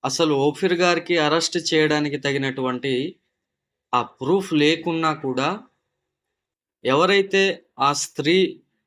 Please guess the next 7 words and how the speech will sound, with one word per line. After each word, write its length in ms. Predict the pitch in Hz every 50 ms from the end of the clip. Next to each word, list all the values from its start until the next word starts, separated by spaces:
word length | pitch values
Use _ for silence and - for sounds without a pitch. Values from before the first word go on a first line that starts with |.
| _ -
లైంగికంగా 920 | 123 123 120 120 123 135 156 170 190 185 196 190 196 180 170 170 165 165 165
వేధిస్తుంది, 920 | 143 139 139 147 151 151 170 160 160 - - 156 147 143 143 139 143 139 139 131 - - -
వేధిస్తున్నాడు 880 | 120 123 131 143 151 165 160 160 - - 147 139 139 135 139 139 143 139
అని 240 | 139 131 131 127 123 123 143 151
చెప్పిన 360 | - - 131 - - 151 147 143
ఆ 140 | 135 131 123
స్త్రీ 400 | - - - - 151 147 156